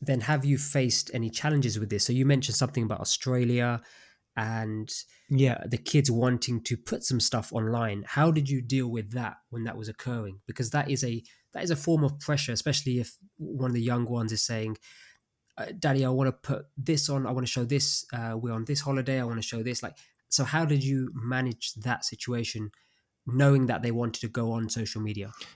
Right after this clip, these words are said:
Speaker 2: Yeah, that's a good, that's a good way actually of restructuring the question as well, because yeah,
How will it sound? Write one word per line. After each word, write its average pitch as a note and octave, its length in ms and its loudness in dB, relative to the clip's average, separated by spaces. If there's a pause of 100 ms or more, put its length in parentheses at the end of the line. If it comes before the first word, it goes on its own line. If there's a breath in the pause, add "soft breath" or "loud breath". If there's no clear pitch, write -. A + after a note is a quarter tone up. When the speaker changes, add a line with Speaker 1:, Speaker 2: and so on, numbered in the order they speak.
(120 loud breath)
Speaker 2:
Yeah, C#3 160 6
that's D#3+ 220 4
a - 20 0
good, D3+ 240 2
that's F3 240 4
a C3+ 60 2
good C#3+ 220 4
way C#3 280 4
actually A#2+ 300 0
of A#2 60 -2
restructuring C3 760 0
the A#2+ 80 -2
question C3 400 -4
as A#2 100 -2
well, C3+ 200 0
because C3 240 0
yeah, E3 120 4